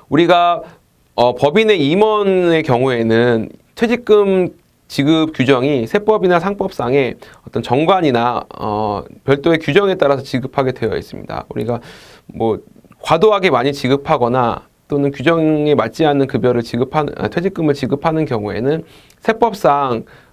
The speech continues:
어, 어떤 제재가 있기 때문에 반드시 요 퇴직금 규정을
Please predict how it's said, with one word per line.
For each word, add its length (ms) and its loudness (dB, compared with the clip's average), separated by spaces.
어, 360 -4
어떤 400 -8
제재가 680 2
있기 200 -6
때문에 500 -2
반드시 480 -2
요 220 -4
퇴직금 400 -4
규정을 560 -2